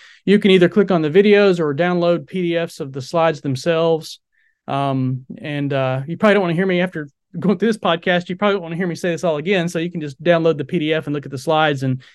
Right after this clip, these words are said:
and get a pretty good idea of the process and what's all involved. But, but the thing to start to think about is, um, with crispr, with this gene editing technology,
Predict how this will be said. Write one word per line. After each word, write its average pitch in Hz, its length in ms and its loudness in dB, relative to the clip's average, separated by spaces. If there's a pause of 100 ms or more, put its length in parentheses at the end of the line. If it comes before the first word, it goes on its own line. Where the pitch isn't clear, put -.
(160)
and 147 120 -2
get 156 140 0
a 147 60 0
pretty 180 200 2
good 156 160 2
idea 151 280 0
of 139 80 -6
the 131 80 -6
process 147 600 -4
and 143 80 -4
what's 139 220 -2
all 139 220 0
involved. 131 760 0
But, 131 200 -6 (800)
but 156 320 0
the 170 120 -2
thing 294 240 6
to 185 80 8
start 214 260 4
to 214 100 -2
think 220 180 4
about 156 260 4
is, 139 200 -2 (360)
um, 160 360 0
with 170 200 -2
crispr, 220 440 -2
with 151 80 -2
this 147 140 -6
gene 196 200 -2
editing 160 280 -2
technology, 160 760 -2